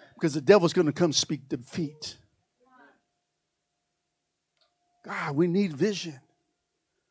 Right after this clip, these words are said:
We need to grab a hold of this. We need to run with it, church. Come on, we can't just be excited for January. Woo, woo, woo! In February, you're like, "Ah, you're back on the other side of the Jordan, huh?" Come on.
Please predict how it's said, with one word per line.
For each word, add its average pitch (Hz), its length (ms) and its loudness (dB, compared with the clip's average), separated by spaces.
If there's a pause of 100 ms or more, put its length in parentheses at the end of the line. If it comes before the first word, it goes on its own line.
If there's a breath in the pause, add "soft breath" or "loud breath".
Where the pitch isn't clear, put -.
(120)
We 151 120 -4
need 190 160 0
to 185 80 4
grab 180 340 6
a 175 60 4
hold 202 340 6
of 185 100 -2
this. 147 240 -6
We 165 140 -4
need 196 140 0
to 156 100 6
run 196 400 2
with 175 160 -2
it, 135 160 -12
church. - 580 -16 (600)
Come 180 100 -12
on, 185 180 0
we 170 60 -6
can't 208 240 -6
just 160 180 -8
be 214 120 -4
excited 202 520 0
for 170 140 -6
January. 196 600 0 (220 soft breath)
Woo, 453 80 12 (260)
woo, 539 1120 12
woo! 339 80 10 (240 loud breath)
In 147 120 -2
February, 190 580 8
you're 156 120 4
like, 131 240 0
"Ah, 175 400 4
you're 120 140 -4
back 143 300 0
on 139 80 -4
the 135 80 -4
other 147 140 -4
side 147 200 -6
of 160 60 -10
the 147 80 -8
Jordan, 110 380 -8
huh?" 151 180 -2 (2500)
Come 165 160 -20
on. 143 260 -16